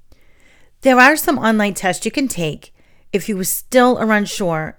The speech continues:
if you're an indigo child or not. Now, I'm also speaking to you as an adult. You know, you can still be considered an indigo child. That just means that you were born this way. According to my research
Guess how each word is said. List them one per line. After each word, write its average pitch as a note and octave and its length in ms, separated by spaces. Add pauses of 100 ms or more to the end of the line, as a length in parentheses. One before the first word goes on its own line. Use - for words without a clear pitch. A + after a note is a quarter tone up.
if F3+ 180
you're F3+ 140
an F3 100
indigo G3 420
child D#3 380
or E3+ 60
not. D3 300 (280)
Now, A3+ 160
I'm A#3 100
also D4 220
speaking G#3+ 400
to E3 360 (440)
you G3 140
as D#3+ 120
an E3 60
adult. D#3 420 (460)
You F#3+ 100
know, E3+ 80
you E3+ 160
can F#3+ 240
still G3 180
be E3+ 140
considered E3 420
an D#3+ 100
indigo D#3+ 380
child. D#3+ 480
That F#3+ 140
just A#3+ 180
means F#3 440 (460)
that F3+ 340
you F#3 100
were E3+ 100
born G#3 300
this D3+ 200
way. D3+ 220 (1600)
According D#4+ 440
to D4 100
my G#3+ 100
research F3 840